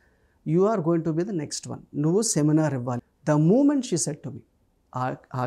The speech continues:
క్షణంలో తను చెప్పగానే my whole body started shivering. మన ఫేస్ అంతా కూడా రెడ్డిష్‌గా అయిపోయింది, started sweating అనమాట,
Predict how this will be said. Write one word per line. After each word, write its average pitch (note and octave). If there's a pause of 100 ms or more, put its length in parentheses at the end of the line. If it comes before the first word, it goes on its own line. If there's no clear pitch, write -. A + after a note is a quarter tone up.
(100)
క్షణంలో F#3+
తను C#3
చెప్పగానే C#3 (400)
my C3 (100)
whole A3+ (160)
body E3
started C#3
shivering. A#2 (840)
మన B2 (220)
ఫేస్ G3
అంతా F#3
కూడా F3
రెడ్డిష్‌గా D3
అయిపోయింది, B2+
started D3 (300)
sweating C3+
అనమాట, A#2+